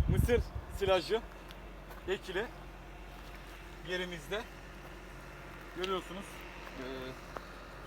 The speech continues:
şöyle püsküllerini de gösterelim. On bir buçuk dönüm yerimiz. Gel abi şöyle yerimizi de ara ara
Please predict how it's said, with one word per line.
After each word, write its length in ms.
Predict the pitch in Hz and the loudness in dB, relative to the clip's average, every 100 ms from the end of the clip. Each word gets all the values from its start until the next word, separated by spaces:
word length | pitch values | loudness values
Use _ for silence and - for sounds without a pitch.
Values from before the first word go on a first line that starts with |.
| - | -6
şöyle 220 | 135 139 - - - - - - - - - - - - - - | -6 -6 -8 -10 -10 -10 -12 -12 -10 -10 -10 -12 -10 -12 -12 -12
püsküllerini 500 | - - 143 143 147 | -10 -2 2 4 6
de 120 | 139 147 - - - - | 4 2 -6 -12 -10 -2
gösterelim. 440 | 131 131 143 127 165 - - - - - - - - - - - - | -2 2 2 2 0 -8 -12 -10 -10 -10 -10 -12 -12 -12 -12 -8 10
On 180 | 170 175 | 12 12
bir 80 | |
buçuk 240 | 156 - - | 10 6 4
dönüm 220 | 147 151 - - | 6 4 -2 -2
yerimiz. 360 | 147 135 165 - - | 0 2 0 -6 -2
Gel 240 | 180 175 131 | 4 8 8
abi 100 | 123 | 6
şöyle 300 | - 139 147 - 131 | 0 0 -2 -4 -6
yerimizi 320 | 135 135 127 | -4 -4 -4
de 100 | 135 147 - - - - - - - - - - | -6 -6 -6 -8 -8 -4 -2 -2 -6 -6 -4 -2
ara 160 | 139 | -2
ara 200 | 135 127 | 0 -2